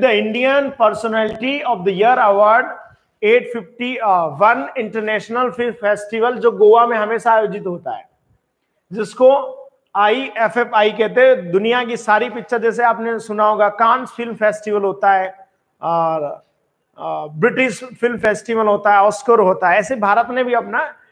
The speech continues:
Indian Film Festival Award start किया, जिसमें विश्व के सारे अच्छी अच्छी मूवियों को लेकर आते हैं हम।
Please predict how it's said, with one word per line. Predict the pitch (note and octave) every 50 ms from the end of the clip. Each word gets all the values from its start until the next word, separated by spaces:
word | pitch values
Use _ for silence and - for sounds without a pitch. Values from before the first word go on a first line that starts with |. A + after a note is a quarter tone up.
| _ _
Indian | G#3 G#3 G#3+ G#3+ A#3+ B3+ A#3
Film | - A3+ A#3 G3+
Festival | - G#3+ G#3+ G3+ G#3 - - G#3+ G#3+
Award | G#3 G3+ F#3+ G#3 G#3 G3+
start | F#3+ - - - G3 G#3 G3+ G3+ -
किया, | - G3+ F#3+ F#3
जिसमें | E3 G#3+ F3+ G#3 A3+ A#3
विश्व | A3+ A3+ A3+ - A#3
के | G3+ A3+ G#3+
सारे | - - G3+ G#3 G#3+ A#3 A3+ A3 A3+ - _ _ _ _ _ _ _ _ _ -
अच्छी | G3+ - - A#3+
अच्छी | A#3 A3+ A3+ A#3 A#3
मूवियों | G#3+ G#3 G3+ G#3 A3 A3 G#3
को | G#3+
लेकर | A3 G#3 G#3 G3 - A3 G3+
आते | F#3 F3 F3 - G#3+
हैं | G3+ F#3 F3+ F3+ E3
हम। | D#3